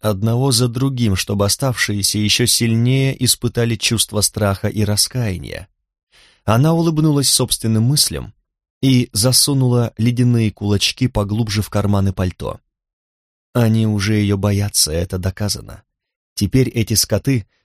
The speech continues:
бросят все силы на то, чтобы её найти. Они подступали всё ближе, несмотря на свою трусость.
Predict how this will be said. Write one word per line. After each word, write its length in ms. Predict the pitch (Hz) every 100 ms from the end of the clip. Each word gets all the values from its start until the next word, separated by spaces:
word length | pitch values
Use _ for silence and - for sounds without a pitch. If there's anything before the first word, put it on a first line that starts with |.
| -
бросят 500 | 104 110 127 - 117
все 280 | - 120
силы 320 | 101 - 127 113
на 160 | 104
то, 140 | - 127
чтобы 340 | - 113 113
её 180 | 107 101
найти. 480 | 107 110 - 85 - _ _ _ _ _ _
Они 300 | 117 110 110
подступали 580 | 110 - - 101 110 107
всё 200 | - 104
ближе, 400 | 117 123 92 87
несмотря 640 | 87 - 92 - 107 101 _ _ -
на 120 | 117
свою 320 | - 110 104
трусость. 680 | - 123 107 - - - -